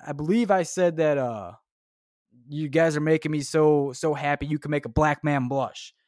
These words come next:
And then I wanted someone to hit me up 'cause I didn't know what the answer was. I didn't know if, if black people could blush, but there you go. Uh, they, they can, but you won't see it.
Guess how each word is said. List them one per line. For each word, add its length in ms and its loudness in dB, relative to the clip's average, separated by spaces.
And 100 -10
then 80 -2
I 60 0
wanted 300 2
someone 320 2
to 80 -2
hit 120 -2
me 200 0
up 240 -2
'cause 120 -12
I 80 0
didn't 200 -2
know 140 2
what 140 0
the 160 -4
answer 240 -6
was. 240 -12
I 80 -10
didn't 260 -8
know 320 4
if, 180 -6
if 120 -14
black 280 -6
people 200 -4
could 200 -12
blush, 360 -2
but 200 -20
there 80 -20
you 140 -16
go. 120 -12
Uh, 260 -2
they, 220 -6
they 200 -6
can, 680 -6
but 120 -8
you 120 -4
won't 300 2
see 300 -6
it. 140 -16